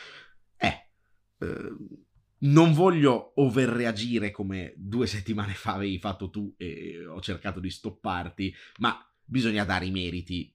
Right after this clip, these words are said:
a Lawrence e all'attacco, che secondo me sta veramente lavorando bene. Nella settimana del bye arriva una novità interessante per Atlanta, perché da domenica prossima il titolare Q B sarà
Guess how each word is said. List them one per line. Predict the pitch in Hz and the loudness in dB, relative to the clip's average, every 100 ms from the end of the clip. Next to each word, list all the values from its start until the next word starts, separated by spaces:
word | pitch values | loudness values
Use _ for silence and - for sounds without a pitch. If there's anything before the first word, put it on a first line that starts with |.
| _ | _
a | 104 | -2
Lawrence | 104 135 - 127 - - | 0 2 0 0 -2 -4
e | - | 0
all'attacco, | 113 107 101 - - - 101 | 2 2 -2 -6 -8 -6 -8
che | 92 | -8
secondo | 90 90 95 | -10 -8 -6
me | 101 107 | -6 -8
sta | 78 92 | -8 -8
veramente | 90 98 117 110 | -6 -6 -6 -4
lavorando | 104 101 110 117 143 | -4 -4 -6 -6 -8
bene. | 110 90 85 92 87 _ _ _ _ | -4 -6 -4 -6 -8 _ _ _ _
Nella | 147 151 | 2 4
settimana | 147 147 165 | 2 -2 -2
del | 170 170 | 0 2
bye | 156 302 165 | 2 2 2
arriva | 120 117 | 2 0
una | 127 127 | 0 0
novità | 131 131 127 185 | 0 0 0 0
interessante | 165 143 120 117 175 151 113 | 0 0 -2 -2 -4 -4 -4
per | 135 | -4
Atlanta, | 143 127 101 95 98 156 | -4 -2 -2 -4 -2 -4
perché | 185 110 107 104 | -2 -6 -6 -6
da | 107 | -4
domenica | 107 120 117 117 | -4 -4 -4 -6
prossima | - - - 101 | -6 -6 -6 -6
il | 95 | -6
titolare | 110 98 117 113 92 82 | -6 -4 -2 -2 -2 -6
Q | _ 123 | _ -6
B | 113 120 95 | 2 2 2
sarà | - 98 98 - - | -6 -4 -4 -4 -10